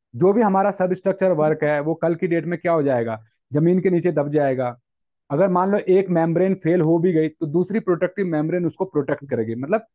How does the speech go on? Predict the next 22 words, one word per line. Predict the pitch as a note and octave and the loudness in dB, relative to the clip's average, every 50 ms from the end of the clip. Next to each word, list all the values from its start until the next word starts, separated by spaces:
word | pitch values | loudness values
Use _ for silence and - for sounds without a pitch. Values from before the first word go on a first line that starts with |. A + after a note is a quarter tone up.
| _ _ _ _ _ _ - | _ _ _ _ _ _ 0
पीसीसी | F#3+ F3+ - G3+ F#3+ E3+ A3 A3 | 0 0 0 -2 -2 0 0 2
है, | G3+ F#3+ F#3+ - - _ - | 2 0 0 -2 -6 _ -4
पीसीसी | F3 E3+ - F#3+ E3+ F#3 G#3 | -2 -2 -2 -4 -4 -2 -2
के | G#3 G#3 | 0 0
बाहर | F3 D#3+ D#3+ E3+ | 0 0 0 0
से | E3 F#3+ | 0 -2
आपने | F3+ E3+ E3+ F#3 F#3 | -2 -2 -2 -4 -4
polythene | F#3 D#3 D3 C#3+ C#3 F3 F3 | -2 -2 -2 -2 -4 -6 -6
sheet | - - F#3 - | -4 -6 -4 -2
लगाया, | E3 D#3+ E3 E3+ G#3 A#3 - | -2 0 0 0 -2 -2 -2
polythene | - D#3 D#3 D#3 F3 F3+ | -2 -2 -2 -2 -4 -6
sheet | D#3+ - E3+ D#3 - | -4 -6 -8 -6 -4
के | F3 E3 | -4 -2
बाहर | D3+ D3 D#3 D3+ | -2 -2 -2 -2
क्या | D3 E3 | -2 -2
लगाया, | D#3 D3 B2+ B2 A#2 A2 A2 | 0 0 0 -2 -2 -4 -6
तो | A2 _ _ _ _ _ _ - E3 | -8 _ _ _ _ _ _ -4 -4
उसके | D3+ C3+ - F#3+ | -4 0 0 -2
अंदर | - D#3 D3 D#3+ E3 D3 A2 - _ _ A#2+ | 0 2 2 2 2 0 -2 -6 _ _ -4
bitumen | C3 C#3+ E3 F3 F#3 F#3 E3 | -2 0 0 0 0 0 0
paint | - D#3+ E3 E3 D3 C#3+ | 0 0 0 0 0 -2
है, | A#2+ | -4